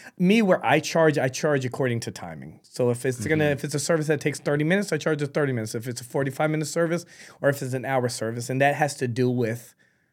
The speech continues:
Speaker 1: you know, length is a big part of it,
Speaker 2: Mm.
Speaker 1: how long I'm taking to cut somebody's hair.
Speaker 2: That makes more sense. You'd be able to schedule out a lot better too.
Speaker 1: Mm-hmm.
Speaker 2: 'Cause that, I, I find that's one thing, um, that's interesting is,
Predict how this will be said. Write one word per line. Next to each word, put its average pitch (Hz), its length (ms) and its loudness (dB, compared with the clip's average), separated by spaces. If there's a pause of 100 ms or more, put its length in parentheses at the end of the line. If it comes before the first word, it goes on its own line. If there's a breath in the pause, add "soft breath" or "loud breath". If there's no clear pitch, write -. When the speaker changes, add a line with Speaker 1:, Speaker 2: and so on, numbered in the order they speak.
(220)
Speaker 1:
you 147 120 2
know, 135 160 2
length 143 360 2
is 127 120 0
a 123 40 0
big 120 220 0
part 131 240 2
of 113 140 0
it, 107 80 -4
Speaker 2:
Mm. - 40 -8
Speaker 1:
how 120 120 -2
long 120 320 0
I'm 113 100 -6
taking 113 360 -6
to 110 100 -12
cut - 180 -10
somebody's 104 400 -8
hair. 101 140 -6
Speaker 2:
That 160 80 -6
makes 165 180 -4
more 120 120 -4
sense. 117 260 -6
You'd 120 100 -4
be 131 80 2
able 139 180 2
to 95 360 -4 (320)
schedule 120 680 0
out 98 160 -4
a 101 60 -6
lot 95 180 -6
better 92 220 -8
too. 113 320 -8
Speaker 1:
Mm-hmm. 151 340 -2 (420)
Speaker 2:
'Cause 110 220 -4
that, 135 140 0
I, 131 220 -2
I 117 40 -6
find 156 260 0
that's 135 220 0
one 120 160 -4
thing, 107 460 -6 (580)
um, 101 600 -4 (580)
that's 120 140 -6
interesting 117 540 -2
is, 98 260 -8